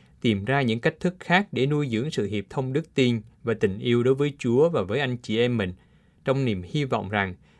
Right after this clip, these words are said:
việc cử hành thánh thể sẽ mau trở lại trong bình an và an toàn. Theo Đức Thánh Cha, trải nghiệm buồn về việc chay phụng vụ trong năm vừa qua đã làm cho mọi người ý thức tầm quan trọng của phụng vụ thánh đối với đời sống Kitô hữu.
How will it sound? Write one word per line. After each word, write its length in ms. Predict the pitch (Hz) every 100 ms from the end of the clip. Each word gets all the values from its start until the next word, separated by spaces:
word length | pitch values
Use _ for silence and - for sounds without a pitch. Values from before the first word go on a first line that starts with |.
| _
việc 200 | 127 120
cử 160 | 123 156
hành 220 | 127 104
thánh 240 | 135 175
thể 300 | 196 104 127 180
sẽ 180 | 110
mau 220 | 139 160 156
trở 180 | 113
lại 260 | 135 113 101 147
trong 180 | 147
bình 180 | 131 98
an 280 | 123 131 135
và 120 | 101
an 220 | 110 127
toàn. 280 | 127 104 90 - _ _ _ _ _ _ _ _ _ _ _ _ -
Theo 160 | 127
Đức 100 | 127
Thánh 260 | 135 151 156
Cha, 340 | 139 120 113 - -
trải 160 | 113 160
nghiệm 280 | 151 120
buồn 280 | 120 120 110
về 120 | 110
việc 260 | 110 110 98 _
chay 240 | 147 147 147
phụng 280 | 123 110
vụ 240 | 107 110 113
trong 180 | 127 143
năm 180 | 135
vừa 200 | 120 107 92
qua 320 | - 117 107 - _ _
đã 120 | - 135
làm 240 | 143 120
cho 100 | 170
mọi 220 | 151 110
người 260 | 113 107 104
ý 140 | 131
thức 240 | 147 202 -
tầm 200 | 107 104
quan 240 | 160 160
trọng 220 | 123 104
của 140 | 110 135
phụng 240 | 117 107
vụ 220 | 107 101
thánh 320 | - 123 151 208
đối 140 | 131
với 160 | 139 156
đời 180 | 131 95
sống 240 | - 131
Kitô 320 | 175 131 135 120
hữu. 360 | 104 101 147